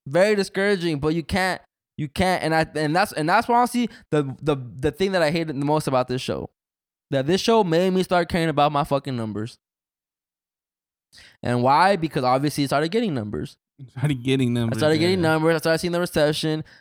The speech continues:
Speaker 1: People were fucking with it, yo, I barely ever got messages from my other, from my other show, but this one, people telling me, like, "Yo, yo, you entertain me. You, you be going at work.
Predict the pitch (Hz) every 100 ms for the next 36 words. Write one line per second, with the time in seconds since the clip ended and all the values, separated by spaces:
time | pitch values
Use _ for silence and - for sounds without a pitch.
0 | _ - 151 180 190 175 160 156 160 160
1 | 165 - - - _ _ _ _ - 160
2 | 151 143 139 233 151 190 226 226 220 208
3 | 214 196 220 196 196 208 190 196 240 214
4 | 185 196 247 240 208 160 127 151 147 220
5 | 262 226 220 196 208 202 185 170 185 196
6 | 196 196 196 190 175 208 214 180 - 214
7 | 214 208 214 208 190 190 220 208 165 208
8 | 214 208 190 196 220 220 214 208